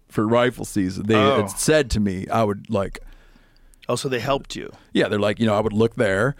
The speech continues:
Speaker 1: I would look there, I would look there. I would not bother looking there,"
Speaker 2: Mm.
Speaker 1: which was hugely beneficial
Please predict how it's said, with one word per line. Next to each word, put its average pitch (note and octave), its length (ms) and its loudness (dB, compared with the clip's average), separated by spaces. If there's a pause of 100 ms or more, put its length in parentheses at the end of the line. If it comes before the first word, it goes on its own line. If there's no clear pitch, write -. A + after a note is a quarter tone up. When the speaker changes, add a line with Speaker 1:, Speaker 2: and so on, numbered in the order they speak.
(140)
Speaker 1:
I G#2 100 -4
would G#2 100 0
look A2 240 2
there, A2 360 2
I A2+ 60 -2
would A2 120 0
look A2+ 180 -2
there. G#2+ 200 2
I G2+ 60 0
would A2 100 0
not A#2+ 220 2
bother A#2 240 0
looking G#2+ 300 -2
there," F#2+ 340 -6 (500)
Speaker 2:
Mm. A2+ 120 -6
Speaker 1:
which - 440 0 (600)
was G2+ 260 -2 (380)
hugely B2 420 -2
beneficial G2+ 640 -4